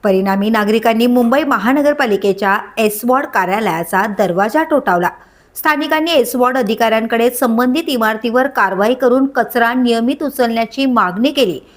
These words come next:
मात्र ही इमारत खाजगी असल्यामुळे तेथील कचरा उचलण्याचे अधिकार आमच्याकडे नाहीत, अशी प्रतिक्रिया पालिका प्रशासनाकडून देण्यात आली.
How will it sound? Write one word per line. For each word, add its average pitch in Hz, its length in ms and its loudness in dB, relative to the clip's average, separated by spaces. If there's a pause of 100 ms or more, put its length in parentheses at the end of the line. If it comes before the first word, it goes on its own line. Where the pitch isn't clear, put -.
(220)
मात्र 196 260 0
ही 247 180 4
इमारत 196 480 0
खाजगी 196 440 -2
असल्यामुळे 226 640 0 (380)
तेथील 302 320 2
कचरा 262 440 0
उचलण्याचे 214 640 -2
अधिकार 190 500 0 (120)
आमच्याकडे 277 580 0
नाहीत, 262 400 0 (340)
अशी 208 260 0
प्रतिक्रिया 240 800 0
पालिका 190 480 0
प्रशासनाकडून 208 1080 -4
देण्यात 190 440 -2
आली. 175 140 -4